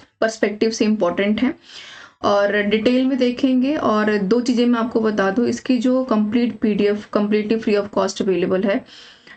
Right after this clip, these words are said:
Telegram channel के ऊपर, जिसका कि link description box में है, तो वहाँ से आप collect कर पाएंगे। उसके लिए आपको Telegram channel ज्वाइन करना पड़ेगा। साथ में, अम,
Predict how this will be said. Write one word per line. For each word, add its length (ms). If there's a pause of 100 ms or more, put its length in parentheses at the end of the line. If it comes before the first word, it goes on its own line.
Telegram 440
channel 360
के 160
ऊपर, 320
जिसका 360
कि 160
link 220
description 500
box 360
में 100
है, 80
तो 80
वहाँ 260
से 120
आप 140
collect 280
कर 180
पाएंगे। 300
उसके 180
लिए 80
आपको 120
Telegram 460
channel 240
ज्वाइन 320 (220)
करना 260
पड़ेगा। 440 (720)
साथ 360
में, 340
अम, 680